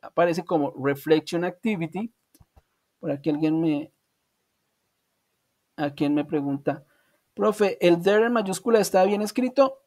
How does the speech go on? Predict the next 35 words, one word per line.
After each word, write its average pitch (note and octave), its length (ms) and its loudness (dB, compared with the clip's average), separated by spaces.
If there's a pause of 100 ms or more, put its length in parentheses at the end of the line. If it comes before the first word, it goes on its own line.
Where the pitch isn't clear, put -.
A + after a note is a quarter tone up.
Es, F3+ 400 2 (540)
no, A3+ 320 2
pues, F3 340 2 (160)
en - 180 -4
el F#3+ 120 -4
caso C4+ 380 6
del A#3 280 10
there, G3 360 6 (100)
miremos D3 340 -4
por F3+ 160 -4
acá, E3+ 320 -4 (720)
eh, F#3+ 500 6
pues F#3 140 2
sería F#3 240 2
en G#3 60 0
minúscula A3 500 4
realmente E3+ 480 4
porque E3+ 260 -6
es C3 120 -6
pregunta. E3 560 -2 (320)
Solamente B3 640 6
es A3+ 80 2
en B3 100 2
mayúscula A#3 640 0 (240)
cuando D3+ 300 0
está G#3 420 2 (400)
al E3 200 6
inicio E3+ 420 0
de F#3 100 4
la F3 100 6
oración, G3 440 2 (100)
¿sí? C4+ 160 -4 (220)
En F#3+ 140 -6
ese B3 180 -2
caso A#3+ 400 6